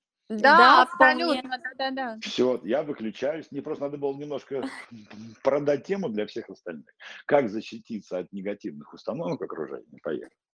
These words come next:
Speaker 1: Мгм. Ну, э, Юля, э, добрый вечер.
Speaker 2: Да,
Speaker 1: Приятно
Speaker 2: добрый
Speaker 1: познакомиться.
Speaker 2: вечер.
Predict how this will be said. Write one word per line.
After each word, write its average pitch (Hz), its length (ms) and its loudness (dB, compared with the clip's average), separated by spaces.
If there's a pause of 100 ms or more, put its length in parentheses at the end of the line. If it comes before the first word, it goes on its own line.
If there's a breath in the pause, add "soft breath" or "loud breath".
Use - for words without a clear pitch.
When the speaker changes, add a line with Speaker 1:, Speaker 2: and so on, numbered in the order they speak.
(340)
Speaker 1:
Мгм. 202 360 -4 (1080 loud breath)
Ну, 294 340 4
э, 220 580 0
Юля, 226 560 -4
э, 202 340 -8
добрый 240 320 -4
вечер. 247 440 -8 (240)
Speaker 2:
Да, 233 300 2
Speaker 1:
Приятно 233 60 -6
Speaker 2:
добрый 240 280 -4
Speaker 1:
познакомиться. 262 400 -8
Speaker 2:
вечер. 202 100 -14